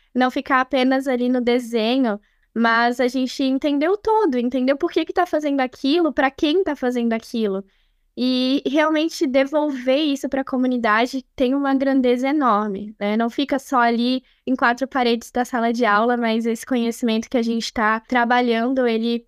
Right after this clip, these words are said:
pode e deve, sim, juntar mais gente e, e chegar a muito mais gente, né?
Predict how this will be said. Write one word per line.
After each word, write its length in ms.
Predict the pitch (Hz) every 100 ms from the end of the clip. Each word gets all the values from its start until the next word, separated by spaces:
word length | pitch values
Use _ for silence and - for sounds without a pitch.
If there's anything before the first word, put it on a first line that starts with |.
| _
pode 440 | 240 214 247 247
e 140 | 240 247
deve, 480 | 226 226 254 254 220
sim, 400 | - 233 220 240 _ 269
juntar 500 | 285 311 311 269 285
mais 240 | 254 254
gente 420 | 233 226 254 -
e, 300 | 240 220 214 -
e 240 | 233 226
chegar 520 | - 277 254 233 240
a 40 | 233
muito 240 | 220 233
mais 200 | 226 220
gente, 400 | 208 196 196 -
né? 160 | 190